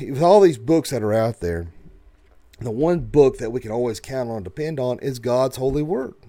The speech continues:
You know, right? You know, it is, as we're seeing here, all scripture is breathed out by God and profitable for teaching, for reproof, for correction. If any book in the world, this is the one book that we can trust and lean on,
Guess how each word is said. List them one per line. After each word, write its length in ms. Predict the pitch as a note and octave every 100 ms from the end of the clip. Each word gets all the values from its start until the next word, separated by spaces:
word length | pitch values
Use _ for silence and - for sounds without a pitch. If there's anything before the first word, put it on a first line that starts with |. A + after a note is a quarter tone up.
| G2+
You 120 | G2+
know, 60 | A2
right? 240 | C#3+ E3
You 100 | A#2+
know, 140 | B2+ B2+
it 220 | B2 B2+
is, 220 | B2+ A#2
as 140 | B2 A#2
we're 160 | C#3+
seeing 280 | C3 D#3+ C3
here, 300 | D3 D#3 B2 - - _
all 320 | B2 D#3+ F#3
scripture 540 | - - F3 E3 C3
is 120 | B2 G#2
breathed 460 | B2 C#3+ D#3 B2
out 300 | C#3 C#3+ B2+
by 200 | C3+ C#3
God 380 | B2+ C#3+ C#3+ F#2
and 140 | F#2
profitable 420 | - C3 C3+ B2+ A2
for 60 |
teaching, 340 | - C#3+ A#2+ F#2+
for 80 | F#2+
reproof, 340 | - D#3 C#3
for 100 | G2
correction. 420 | - C#3+ C#3+ F#2+ - - - _
If 200 | - G#2
any 340 | G2 B2+ E3 G3
book 300 | G3 G3+ G#3
in 100 | F#3
the 60 | F3+
world, 480 | F#3+ G#3 A#2 G2+
this 180 | A2 C#3
is 80 | A#2+
the 100 | G#2+
one 380 | G2+ A#2+ E3 E3+
book 460 | B2 D#3+ F#3+ G#2+ -
that 120 | A2
we 100 | B2+
can 160 | A2
trust 420 | F#2+ - D3+ D3 -
and 100 | A2
lean 340 | C3 E3 F3+
on, 280 | G#2+ F#2+